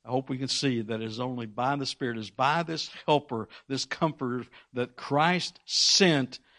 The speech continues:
that we can be about the business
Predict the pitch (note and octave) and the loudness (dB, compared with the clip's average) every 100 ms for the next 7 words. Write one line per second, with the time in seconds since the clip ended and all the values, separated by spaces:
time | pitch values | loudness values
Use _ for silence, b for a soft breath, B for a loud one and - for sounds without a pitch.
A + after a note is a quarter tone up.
0 | b b B2+ B2+ C3+ D#3+ D3+ D3+ C#3+ D#3 | b b -4 0 2 2 2 -2 0 2
1 | D3 C#3+ C#3+ D3 D3 C3+ B2 D3+ B2 B2+ | 2 2 0 0 -2 -6 2 2 2 -2
2 | A#2+ | -4